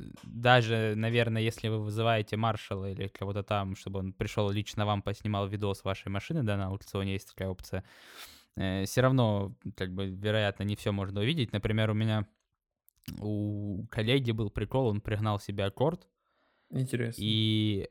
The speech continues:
Speaker 1: э, короче, он вообще целый был, там маленькая вмятина, где-то он, это ещё Аккорд купе, маленькая вмятина на заднем крыле, э, вообще целенький, классненький, всё чётко. Э, пригнали тачку, тачку погна-,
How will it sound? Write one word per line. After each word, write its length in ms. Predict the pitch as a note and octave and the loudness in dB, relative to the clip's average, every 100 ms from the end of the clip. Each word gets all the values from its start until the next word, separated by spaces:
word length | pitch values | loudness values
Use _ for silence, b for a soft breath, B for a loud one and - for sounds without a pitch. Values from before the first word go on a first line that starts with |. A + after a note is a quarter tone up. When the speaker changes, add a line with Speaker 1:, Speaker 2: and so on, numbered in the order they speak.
| - | -12
Speaker 1:
э, 400 | - C#2+ C#2+ - | -10 -6 -6 -6
короче, 840 | - A2 G#2+ - - G#2 G2 F#2+ - _ _ | -2 0 0 -2 0 2 2 -2 -8 _ _
он 220 | - A#2+ | 0 4
вообще 240 | A#2+ - A#2 | 4 4 -2
целый 380 | - C#3+ B2+ | 6 6 6
был, 200 | G#2 G2+ | 2 -2
там 140 | - G#2+ | -2 2
маленькая 560 | D3+ G#3 E3 C3+ C3+ B2 | 4 4 4 2 2 4
вмятина, 720 | C3 B2 A2+ A2+ A2 G#2 G#2 | 4 2 2 2 2 2 -2
где-то 280 | G2 G2+ F#2+ | -2 -2 -2
он, 280 | A2+ G#2 - | 0 -2 -2
это 180 | A2 A#2 | -2 -2
ещё 160 | - | 0
Аккорд 280 | B2 B2 A#2 | 2 2 0
купе, 480 | - A2 - C#3+ F#3 b b b | -4 -2 2 2 2 b b b
маленькая 560 | A#2+ A#2+ A#2 A2+ A2 G#2+ | 4 6 4 2 0 2
вмятина 440 | A#2 A#2 - G#2+ | 2 0 0 0
на 100 | G#2 | 0
заднем 320 | A2 A2 G#2 G2+ | 0 0 0 -4
крыле, 520 | G2+ G2 A#2+ E3+ E3 b b b - | -2 0 0 0 -4 b b b -10
э, 220 | - G2 | -4 -2
вообще 360 | G#2 - G#2+ F#2+ - | -2 0 0 0 -4
целенький, 560 | - C3 D#3 A#2 A2 | 2 4 4 2 -2
классненький, 840 | - A2+ C#3 - A2+ - G#2+ G2 - | 0 2 2 0 -2 0 -2 -2 -2
всё 140 | - | -4
чётко. 540 | - C3+ D#3 - A2+ G#2+ b b b b | 2 2 0 -2 -2 -2 b b b b
Э, 240 | G2 G2 G2 | 0 0 2
пригнали 400 | A2+ A2+ A#2+ A#2+ | 2 4 6 6
тачку, 320 | C#3 D3+ A#2 | 4 2 2
тачку 280 | B2 - A#2+ | 2 2 2
погна-, 400 | A2+ A2 C3 | 4 6 4